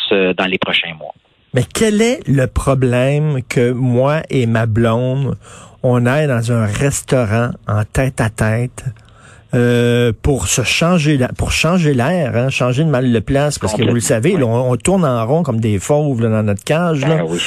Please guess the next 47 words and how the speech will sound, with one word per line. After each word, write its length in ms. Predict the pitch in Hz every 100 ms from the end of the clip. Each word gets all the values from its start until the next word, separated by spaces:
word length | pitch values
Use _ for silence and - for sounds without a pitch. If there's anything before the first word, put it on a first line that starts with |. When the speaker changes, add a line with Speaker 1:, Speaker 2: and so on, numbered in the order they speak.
| - - -
Speaker 2:
On 160 | 120 123
va 100 | 143
aller 160 | 156
au 140 | 196 160
restaurant 500 | 123 123 - 127 113
un 260 | 143 123
soir 480 | 107 110 117 151 131
en 40 |
tête-à-tête, 680 | 92 131 110 95 - 120 143
ça 160 | - 107
va 180 | 120 160
être 140 | -
le 140 | 131
fun, 360 | 95 - 143 160
notre 260 | 143 - 127
restaurant 400 | 110 135 117 127
préféré, 720 | - 120 - 110 139 156 170
le 180 | 139
Méac 480 | 123 127 127 131 139
sur 180 | - 110
Laurier. 640 | 120 113 110 143 147 170 175 - - -
J'ai 160 | - 113
tellement 240 | 139 135
Speaker 1:
Ben 60 | 131
oui. 200 | 139 147
Speaker 2:
hâte 100 | 147
que 120 | 151
ça 240 | - 151
rouvre, 340 | 151 170 170 147
maudit, 640 | 165 175 170 165 135 165
les 100 | 160
meilleures 300 | 156 165 165
frites 260 | 151 175 -
au 120 | 165
monde. 320 | 160 165 175
Bref, 680 | 160 170 170 - - - - -
m'asseoir 640 | 165 180 196 190 185 170
là 160 | 170
avec 200 | 170 151
ma 200 | 170 147
blonde, 420 | 147 147 151 156 147
manger, 640 | 147 156 160 131 139 151
après 160 | 139
se 120 | 143 156
retourner 420 | - 156 151 156
chez 280 | - 151 135
nous. 220 | 143